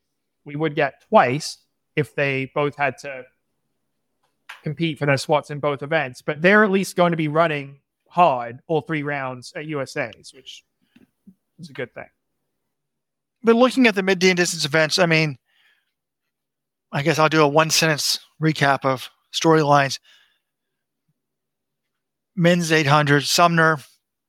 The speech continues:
Speaker 2: is super good, but he's super young. Who wins, Hoppel or, uh,
Speaker 1: Clayton Murphy?
Speaker 2: Murphy. Fifteen hundred is just an all-timer on the men's side. Steeplechase, no Evan Jager, no Hillary Bohr.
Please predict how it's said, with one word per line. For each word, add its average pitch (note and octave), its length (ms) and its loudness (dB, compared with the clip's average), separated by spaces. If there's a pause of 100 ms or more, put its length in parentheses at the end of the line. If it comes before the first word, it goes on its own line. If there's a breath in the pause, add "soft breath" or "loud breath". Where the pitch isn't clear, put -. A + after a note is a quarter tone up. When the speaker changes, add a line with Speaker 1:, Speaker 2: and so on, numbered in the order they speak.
(960)
Speaker 2:
is D3 120 0
super D#3 360 4
good, D3 180 2
but C#3 80 -2
he's C3+ 140 0
super C#3+ 240 2
young. C3 380 2
Who D#3 140 -2
wins, D3 260 0
Hoppel D3+ 300 4
or, B2 200 0 (2250 loud breath)
uh, B2+ 420 2 (560 loud breath)
Speaker 1:
Clayton D#3 240 0
Murphy? D3 360 -2 (1000)
Speaker 2:
Murphy. D#3 380 2
Fifteen G#3 260 4
hundred D3+ 200 4
is B2 100 0
just C3+ 200 2
an C#3+ 60 0
all-timer C3+ 460 0
on C3 80 -2
the C3 40 -6
men's B2+ 240 -4
side. C3+ 280 2 (260)
Steeplechase, A#3+ 800 2 (100)
no E3 180 4
Evan A3+ 200 2
Jager, E3 460 0 (160)
no D#3+ 160 2
Hillary D#3+ 280 2
Bohr. C3 340 0